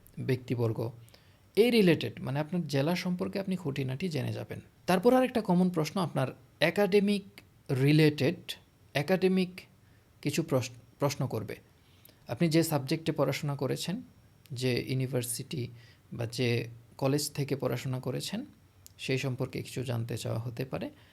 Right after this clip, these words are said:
আপনার সাবজেক্ট রিলেটেড কিছু জানতে চাওয়া হতে পারে, সেই বিষয়ে আপনি একটু প্র্যাকটিস করে যাবেন আগে থেকেই।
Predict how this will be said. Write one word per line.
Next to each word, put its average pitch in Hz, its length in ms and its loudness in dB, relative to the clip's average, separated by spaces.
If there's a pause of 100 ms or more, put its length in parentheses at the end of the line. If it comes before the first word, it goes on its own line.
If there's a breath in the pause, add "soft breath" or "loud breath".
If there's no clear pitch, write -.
(300 soft breath)
আপনার 131 260 -4
সাবজেক্ট 131 600 -6
রিলেটেড 123 440 0
কিছু 120 240 -6
জানতে 117 300 -4
চাওয়া 117 220 -4
হতে 123 220 -6
পারে, 208 200 -8
সেই 143 200 -4
বিষয়ে 117 280 -4
আপনি 110 180 -8
একটু - 220 -10
প্র্যাকটিস 117 380 -8
করে 113 180 -6
যাবেন 110 260 -8
আগে 113 220 -6
থেকেই। 110 340 -10